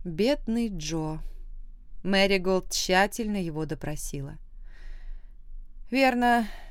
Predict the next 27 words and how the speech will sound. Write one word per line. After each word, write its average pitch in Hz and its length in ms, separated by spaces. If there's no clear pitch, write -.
честно 202 360
говоря, 196 540
от 185 220
мысли, 196 400
что 170 440
вы 175 340
с - 120
Уитом 170 640
вместе, 175 760
я 214 240
стала 196 320
скучать 180 420
по 165 140
Каину. 147 440
Мне 226 220
не 226 120
хотелось 220 540
сидеть 175 360
здесь 185 360
и 175 60
грустить, 165 840
так 196 200
что - 180
я 202 220
пошла 180 400
на 196 160
улицу. 151 500